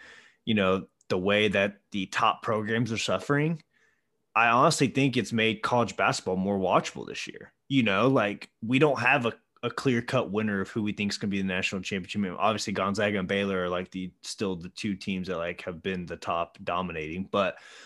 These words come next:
you know, Kansas isn't ranked, Duke's not ranked, Kentucky's not ranked. Like, these teams are all having their worst years,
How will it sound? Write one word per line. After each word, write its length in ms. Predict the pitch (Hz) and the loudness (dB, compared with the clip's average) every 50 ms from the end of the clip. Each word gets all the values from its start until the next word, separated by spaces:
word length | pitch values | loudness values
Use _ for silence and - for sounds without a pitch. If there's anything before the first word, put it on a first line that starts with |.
| - _ | -20 _
you 120 | _ 127 113 | _ 2 2
know, 340 | 101 101 104 110 113 - - _ - - - - _ _ _ _ _ _ | 4 4 4 2 0 -2 -6 _ -20 -20 -20 -20 _ _ _ _ _ _
Kansas 420 | - - 110 113 113 110 107 104 | -4 -2 0 0 0 -2 -2 -2
isn't 280 | 117 113 107 120 120 113 | -2 0 0 0 0 0
ranked, 680 | 113 113 113 113 113 110 101 - - - - 123 101 | 0 0 2 2 0 0 -4 -8 -12 -10 -10 -8 -6
Duke's 300 | - 101 101 107 101 - | -4 -2 -2 -2 -2 -2
not 140 | 123 110 107 | 0 0 0
ranked, 440 | 110 107 107 107 107 110 110 104 - | 0 0 0 0 0 -2 -2 -4 -6
Kentucky's 520 | 113 104 - - 113 107 - 120 110 101 | -6 -6 -2 -2 -2 0 0 -2 -2 0
not 240 | 110 110 110 95 92 | 0 0 0 0 0
ranked. 360 | 107 110 110 110 110 104 - | -2 0 0 0 -2 -2 -2
Like, 260 | 117 98 90 95 95 | -2 0 0 -2 -2
these 180 | - 107 107 - | -4 -4 -6 -4
teams 260 | - - 120 117 104 | -2 -2 0 0 0
are 100 | 107 101 | 0 0
all 160 | 101 104 104 | 0 0 2
having 300 | 104 110 113 98 110 104 | 2 0 0 0 -2 -2
their 160 | 101 98 95 | -2 -2 -2
worst 480 | 92 90 101 104 104 98 - - - - | -2 -2 -2 -2 -2 -2 -4 -8 -8 -6
years, 680 | 90 98 113 120 110 98 92 95 101 - - - - | -2 0 2 2 2 0 0 -2 -4 -6 -8 -10 -12